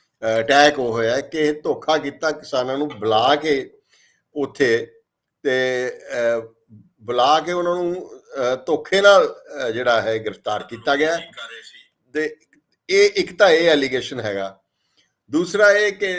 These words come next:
ਇਹ ਜ਼ਿਆਦਤੀ ਕੀਤੀ ਗਈ ਹੈ, ਅਹ, ਕਿ ਡੈਮੋਕ੍ਰੈਟਿਕ ਰਾਈਟ ਹੈ ਉਹਨਾਂ ਦਾ, ਅਹ, ਉੱਥੇ, ਅਹ, ਨਾ ਦੇਣਾ। ਤੇ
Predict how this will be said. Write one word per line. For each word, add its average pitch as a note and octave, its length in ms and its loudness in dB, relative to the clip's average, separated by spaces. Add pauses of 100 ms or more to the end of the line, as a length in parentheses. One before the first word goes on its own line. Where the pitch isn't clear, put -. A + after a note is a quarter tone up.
(140)
ਇਹ D#3 180 -2
ਜ਼ਿਆਦਤੀ A#2 420 -4
ਕੀਤੀ A#2 340 -14
ਗਈ B2+ 220 -4
ਹੈ, A#2+ 240 -2
ਅਹ, G#2 600 -6
ਕਿ A#2 200 -10
ਡੈਮੋਕ੍ਰੈਟਿਕ A2+ 540 -4
ਰਾਈਟ A2+ 320 -2
ਹੈ A#2 60 0
ਉਹਨਾਂ B2+ 180 -4
ਦਾ, A#2 320 -4 (640)
ਅਹ, G#2+ 280 -4
ਉੱਥੇ, A#2 560 -4
ਅਹ, G#2 800 -10
ਨਾ G#2+ 100 -6 (520)
ਦੇਣਾ। B2+ 340 -2
ਤੇ - 240 -12